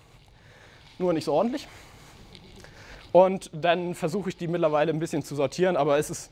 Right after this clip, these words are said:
immer noch ein Problem, dass wenn man wirklich mit den neuen Sachen arbeiten möchte, wie man die miteinander verknüpft. Weil es sind sehr alte Lehrmittel dabei, es gibt neuere, die bekomme ich dann zum Teil als P D F, aber es ist sehr viel, sehr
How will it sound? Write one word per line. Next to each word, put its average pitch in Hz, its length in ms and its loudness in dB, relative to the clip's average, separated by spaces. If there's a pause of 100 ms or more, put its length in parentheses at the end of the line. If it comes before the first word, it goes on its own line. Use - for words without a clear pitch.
immer 165 220 2
noch 151 160 0
ein 147 60 -6
Problem, 123 420 -4 (560)
dass 143 260 0
wenn 180 200 2
man 220 340 2
wirklich 190 260 -4
mit 170 140 -4
den 147 140 0
neuen 165 160 -2
Sachen 165 180 -2
arbeiten 175 320 2
möchte, 160 240 -4
wie 165 60 -4
man 165 180 -2
die 139 80 -8
miteinander 143 460 0
verknüpft. - 580 -6
Weil 151 260 4 (320)
es - 120 -6
sind 143 260 -2 (400)
sehr 156 260 4
alte 240 220 2
Lehrmittel 220 400 0
dabei, 190 360 2
es 160 140 -8
gibt - 140 -14
neuere, 220 640 2
die 170 120 -8
bekomme 160 240 -4
ich - 60 -8
dann 135 100 -4
zum - 140 -16
Teil 127 140 -2
als 123 160 -4
P 143 120 -6
D 151 60 0
F, 226 260 0 (320)
aber 160 220 4
es 170 100 -2
ist - 220 -8 (400)
sehr 170 380 4
viel, 165 500 -2
sehr 143 420 2